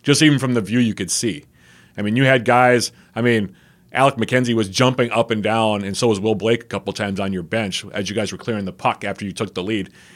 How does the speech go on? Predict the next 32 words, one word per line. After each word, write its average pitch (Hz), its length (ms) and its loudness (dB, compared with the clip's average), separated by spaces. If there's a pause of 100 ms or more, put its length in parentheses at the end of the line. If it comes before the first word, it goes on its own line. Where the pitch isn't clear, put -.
(100)
And 107 120 -2
I 104 60 0
looked 123 220 2
over 120 220 4
at 98 160 0
Point's 147 260 -2
bench 90 440 -6
when 107 120 -4
they, 95 140 -6 (160)
you 117 80 -6
know, 98 80 -2
when 98 140 -4
the, 95 100 -6 (200)
when 98 120 -8
the 92 60 -6
camera 113 240 -4
went 98 140 -8
that 110 180 0
direction, 139 340 -2 (320)
and 98 100 -4
there 160 120 8
was 147 100 8
a 123 40 6
lot 127 260 8
of 98 80 2
just, 123 260 2
like, 107 300 -4 (840)
they 120 120 6
looked 143 220 4
like 131 220 4
they 120 140 4
were 107 320 0